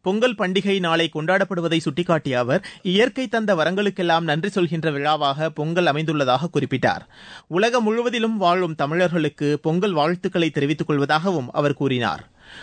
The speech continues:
குடியரசு துணைத் தலைவரின் வருகையையொட்டி கோவை மற்றும் திருப்பூர் மாவட்டங்களில் பாதுகாப்பு வலுப்படுத்தப்பட்டுள்ளது. மகாராஷ்டிராவில் நகர்ப்புற உள்ளாட்சி அமைப்பு தேர்தலுக்கான வாக்குப்பதிவு நாளை நடைபெறுகிறது. இதற்கான அனைத்து ஏற்பாடுகளும் தயார் நிலையில் உள்ளதாக அம்மாநில தேர்தல் ஆணையம் கூறியுள்ளது.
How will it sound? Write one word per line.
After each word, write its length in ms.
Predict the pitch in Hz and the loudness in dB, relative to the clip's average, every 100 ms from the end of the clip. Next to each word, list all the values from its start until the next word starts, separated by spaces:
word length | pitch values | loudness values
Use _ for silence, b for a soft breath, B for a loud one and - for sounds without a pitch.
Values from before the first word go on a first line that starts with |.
| B | B
குடியரசு 480 | 202 214 214 208 196 | 0 2 0 -2 -4
துணைத் 260 | 170 180 | -2 0
தலைவரின் 400 | 180 170 165 156 | 0 0 0 0
வருகையையொட்டி 760 | 135 156 175 160 127 - 160 175 B B | 0 2 2 2 0 0 -2 -2 B B
கோவை 400 | 190 208 233 240 | 0 2 2 0
மற்றும் 340 | 208 180 175 | -2 -2 -2
திருப்பூர் 400 | 160 185 - 208 | 0 0 0 -2
மாவட்டங்களில் 680 | 175 160 165 160 156 147 147 - | 0 0 0 -2 0 0 0 2
பாதுகாப்பு 800 | 151 175 190 170 160 156 151 151 | 2 2 0 0 0 -2 -4 0
வலுப்படுத்தப்பட்டுள்ளது. 960 | 147 175 165 151 160 151 147 135 113 - - - _ _ - - - B B B B - | 0 2 0 -2 -2 -2 2 0 0 -6 -12 -20 _ _ -20 -20 -20 B B B B -4
மகாராஷ்டிராவில் 760 | 190 269 285 277 - 240 202 226 | 0 2 2 0 0 0 2 0
நகர்ப்புற 560 | 180 190 262 262 254 190 | -2 0 -2 0 0 0
உள்ளாட்சி 360 | 214 226 226 233 | 0 0 0 0
அமைப்பு 300 | 202 208 190 | 0 -2 0
தேர்தலுக்கான 600 | 185 196 202 185 185 175 | 0 2 0 0 0 2
வாக்குப்பதிவு 640 | 151 185 214 196 185 175 | 2 2 0 -2 0 0
நாளை 320 | 156 147 175 165 | 0 2 2 0
நடைபெறுகிறது. 720 | 143 151 147 135 139 123 98 - B B | 0 0 0 0 0 0 -6 -12 B B
இதற்கான 540 | 180 220 220 214 214 | 0 0 0 0 2
அனைத்து 360 | 185 226 214 220 | 0 -2 -2 -2
ஏற்பாடுகளும் 580 | 214 214 208 196 190 196 | 0 0 0 0 -2 0
தயார் 340 | 170 196 220 | 2 4 2
நிலையில் 280 | 208 190 190 | 2 0 0
உள்ளதாக 520 | 170 170 165 208 202 | 0 2 0 0 -2
அம்மாநில 380 | 165 170 190 180 | 0 0 0 -2
தேர்தல் 340 | 170 175 180 | 0 0 2
ஆணையம் 320 | 151 147 147 | 2 0 -2
கூறியுள்ளது. 580 | 143 143 120 135 135 104 | 0 0 2 2 2 0